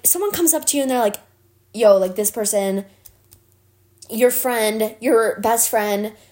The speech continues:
said blank, like, whatever about you,"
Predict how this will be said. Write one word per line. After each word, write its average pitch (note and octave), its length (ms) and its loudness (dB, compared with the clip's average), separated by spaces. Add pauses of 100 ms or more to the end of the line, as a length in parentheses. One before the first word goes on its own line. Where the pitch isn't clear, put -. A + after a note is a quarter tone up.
(180)
said G3+ 640 2 (1800)
blank, A3+ 480 -2
like, A3 180 0
whatever A#3 280 4
about G3 240 4
you," G3 240 0